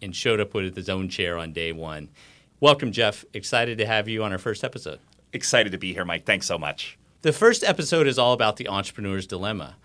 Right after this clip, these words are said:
Speaker 1: One topic at VistaPoint we talk to founders about a lot is when they should time their exit or capital raise.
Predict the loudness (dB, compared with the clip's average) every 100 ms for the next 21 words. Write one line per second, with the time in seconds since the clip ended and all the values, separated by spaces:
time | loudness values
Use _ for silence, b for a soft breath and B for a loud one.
0 | b b 2 2 4 0 0 -2 -2 -4
1 | -6 -8 -8 -6 -8 -4 -4 -6 -6 -4
2 | -4 -6 -4 -4 -4 -2 0 0 -2 -10
3 | -10 -6 -2 0 0 -2 -6 -8 -6 -6
4 | -6 -8 -8 -8 -8 -12 -12 -8 -8 -8
5 | -14 -16 -16 -16 -16